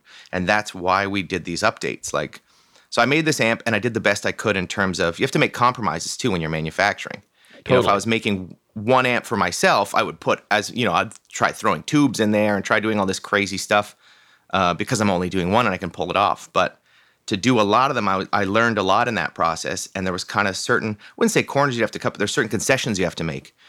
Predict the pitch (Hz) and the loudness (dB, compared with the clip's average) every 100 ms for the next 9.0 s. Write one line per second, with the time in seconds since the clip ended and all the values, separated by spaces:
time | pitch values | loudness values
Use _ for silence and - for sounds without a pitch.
0 | _ 101 95 90 87 85 80 80 - 65 | _ -2 0 2 2 0 -2 -6 -6 -6
1 | - - _ _ _ _ _ _ _ - | -8 -12 _ _ _ _ _ _ _ -14
2 | _ - 110 104 101 98 - - 110 98 | _ -4 0 2 0 -2 -4 -4 -2 0
3 | 92 147 113 98 101 95 87 113 104 92 | 0 2 4 2 0 -4 -2 0 2 4
4 | 85 82 - - - - 120 101 101 87 | 2 0 -6 -20 -10 0 0 2 -2 0
5 | 87 82 82 117 110 110 104 - 101 95 | 0 0 0 -2 0 0 0 0 0 2
6 | 92 85 82 - 92 92 85 92 101 107 | 2 2 0 -4 -6 -4 0 0 0 -4
7 | - 98 85 82 92 95 87 80 - _ | 0 2 2 0 -4 0 0 0 -8 _
8 | _ _ _ _ - 95 92 85 82 | _ _ _ _ -4 0 2 2 0